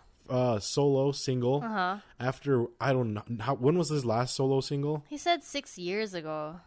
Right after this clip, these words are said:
Speaker 1: Like, before he,
Speaker 2: Something.
Speaker 1: like,
Speaker 2: Like, before he went into
Speaker 1: right
Speaker 2: the
Speaker 1: before the
Speaker 2: military.
Speaker 1: military
Speaker 2: Uh-huh.
Speaker 1: enlistment. And, uh, yeah, so he came back. The song's called Vibe. The song
Speaker 2: Mm-hmm.
Speaker 1: is freaking amazing, and it features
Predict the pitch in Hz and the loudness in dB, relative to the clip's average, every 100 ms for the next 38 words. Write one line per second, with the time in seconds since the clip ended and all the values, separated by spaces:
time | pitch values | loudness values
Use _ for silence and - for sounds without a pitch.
0 | _ - 120 123 - 131 143 139 170 - | _ -4 0 0 4 6 6 4 -2 -4
1 | 107 - 247 226 - 196 240 - 247 254 | -4 0 2 2 0 -6 -6 0 2 2
2 | 240 226 214 120 135 135 - 131 123 117 | 2 -2 0 4 4 2 2 4 4 4
3 | 120 123 123 107 104 107 113 113 - 110 | 2 2 0 0 2 0 2 0 0 -4
4 | 107 107 _ _ _ - 131 135 139 139 | -6 -8 _ _ _ -10 -2 2 4 4
5 | 120 104 151 240 - 175 139 180 160 165 | 2 0 -2 -2 0 0 0 -4 -4 -2
6 | 160 143 170 180 - - - - 101 - | 2 2 2 -2 -12 -20 -20 -16 -4 2
7 | 147 147 - 131 95 98 113 147 - 220 | 2 2 2 2 2 0 2 0 -2 -4
8 | 202 104 110 127 127 - 127 131 151 135 | -2 -2 0 0 0 0 -2 0 2 2
9 | 113 127 127 151 170 - - _ 110 123 | 4 2 2 0 -2 -8 -20 _ -4 0
10 | 127 131 131 123 113 _ _ - _ - | 2 4 2 0 -4 _ _ -20 _ -4
11 | 117 - - 196 - 107 101 117 - | -2 -2 -2 -4 0 0 2 0 -4